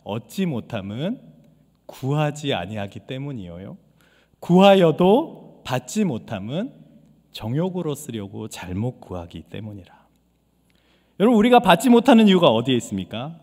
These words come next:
구하지 않는 것 때문이에요. 먼저 기도하지 않았기 때문에 문제가 생기는 거죠.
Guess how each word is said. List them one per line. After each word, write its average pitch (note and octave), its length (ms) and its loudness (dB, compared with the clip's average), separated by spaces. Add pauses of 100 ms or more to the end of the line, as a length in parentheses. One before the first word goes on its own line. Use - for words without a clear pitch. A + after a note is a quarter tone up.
구하지 B3 560 2
않는 C3+ 300 -4
것 E3 160 -8
때문이에요. D#3 440 -12
먼저 G3 280 0
기도하지 C#4+ 440 4
않았기 G#3+ 360 4
때문에 G#3 260 0
문제가 A2+ 400 -4
생기는 G#3 420 -4
거죠. - 280 -16